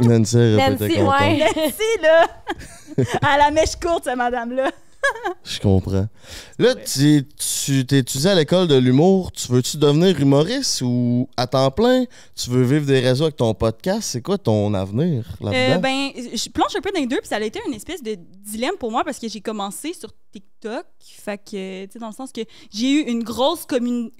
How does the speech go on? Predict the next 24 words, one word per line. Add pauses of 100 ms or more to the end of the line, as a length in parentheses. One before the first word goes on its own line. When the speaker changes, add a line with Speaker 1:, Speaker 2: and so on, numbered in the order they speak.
Speaker 3:
communauté
là-dessus (100)
avant (460)
de (180)
m'intéresser
même
à
l'humour.
Tu
sais,
j'ai
commencé
à
faire
du
TikTok
quand
j'étais
à
l'école
de
théâtre,
puis,
euh,